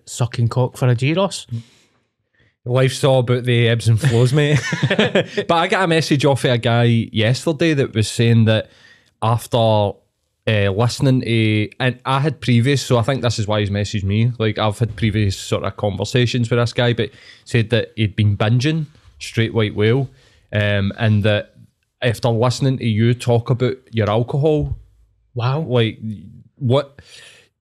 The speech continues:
Speaker 2: he had said, basically, he was like, he doesn't see himself as an alcoholic, but after listening to you talk, he was like, "Maybe I do have a wee bit of a problem," because he related so closely to some of the stories that you were talking about. And I think that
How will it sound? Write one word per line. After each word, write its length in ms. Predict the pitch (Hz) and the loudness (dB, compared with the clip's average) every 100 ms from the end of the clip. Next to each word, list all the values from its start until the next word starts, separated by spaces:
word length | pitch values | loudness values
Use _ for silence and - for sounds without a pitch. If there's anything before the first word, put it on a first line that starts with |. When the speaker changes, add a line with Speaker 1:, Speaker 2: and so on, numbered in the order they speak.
| _ | _
Speaker 2:
he 220 | 123 180 | -4 2
had 120 | 190 190 | 2 0
said, 420 | - 170 143 - | 0 0 0 -2
basically, 440 | 180 185 214 180 | -2 0 -2 0
he 60 | 151 | 2
was 160 | 123 117 | 2 2
like, 260 | 117 117 - | 0 -2 -4
he 160 | 117 156 | -2 2
doesn't 260 | 170 156 | 2 0
see 140 | 131 139 | 0 0
himself 320 | 131 127 117 | 2 2 2
as 80 | 113 | 2
an 80 | |
alcoholic, 540 | 117 113 107 113 143 - | 2 2 2 0 0 -2
but 100 | 110 | -2
after 300 | 123 127 151 | -2 -2 0
listening 460 | 127 117 110 123 117 | 2 0 0 0 0
to 60 | |
you 200 | 107 110 | 0 0
talk, 340 | 107 113 107 110 | 0 -2 -2 -2
he 80 | |
was 220 | 107 101 - | -4 -2 -2
like, 160 | 104 | 0
"Maybe 400 | 110 117 120 135 | 2 4 4 2
I 120 | 120 | 2
do 200 | 110 113 | 2 2
have 160 | 110 117 | 2 2
a 60 | 110 | 2
wee 200 | 110 120 | 2 2
bit 220 | 123 82 | 2 0
of 120 | 107 | -2
a 40 | - | -2
problem," 460 | 117 123 131 165 | 0 0 0 -2
because 400 | 139 - 113 - - | -2 0 -2 -2 -4
he 120 | 110 | -2
related 500 | 107 107 107 - 120 | 0 0 0 0 -2
so 200 | - 117 | 0 -2
closely 580 | 110 - 117 117 147 143 - - _ - | -2 -2 -2 -2 -4 -4 -8 -20 _ -4
to 80 | 113 | 0
some 200 | 123 117 | 2 2
of 60 | |
the 60 | 107 | 0
stories 460 | - 110 131 151 | 0 0 0 -2
that 120 | - 123 | -6 -6
you 120 | 147 | -6
were 80 | 165 | -4
talking 260 | 175 196 | -2 -4
about. 180 | 165 175 | -2 -2
And 100 | 139 | -2
I 40 | |
think 300 | 147 185 - | -4 -6 -4
that 200 | - 202 | -2 -2